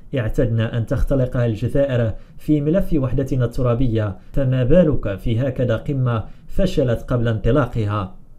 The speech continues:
بعد ذلك توصلنا بخبر مفاد أن الإعلام المغربي لا مكان له بالقمة، وبالتالي ليس لنا الحق في الاعتمادات.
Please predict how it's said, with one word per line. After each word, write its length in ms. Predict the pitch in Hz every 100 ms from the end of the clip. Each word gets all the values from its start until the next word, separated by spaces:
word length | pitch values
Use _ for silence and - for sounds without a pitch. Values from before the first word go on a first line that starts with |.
| - - - -
بعد 280 | 151 202 185
ذلك 540 | 185 196 202 - 165
توصلنا 640 | 151 135 139 - 147 139 135
بخبر 640 | 123 123 - 143 135 139
مفاد 440 | 135 117 - 139 135
أن 280 | 135 135
الإعلام 480 | 123 120 113 127 135
المغربي 640 | 131 127 123 123 123 113 110 101 - -
لا 240 | 117 139
مكان 360 | 139 120 147 127
له 280 | 123 127 120
بالقمة، 580 | 120 117 135 110 104 98 - -
وبالتالي 640 | 117 104 101 - 135 120 110
ليس 260 | 131 127
لنا 220 | 127 127
الحق 380 | 110 - 139 - 180 - -
في 140 | - 156
الاعتمادات. 680 | 135 127 147 131 127 127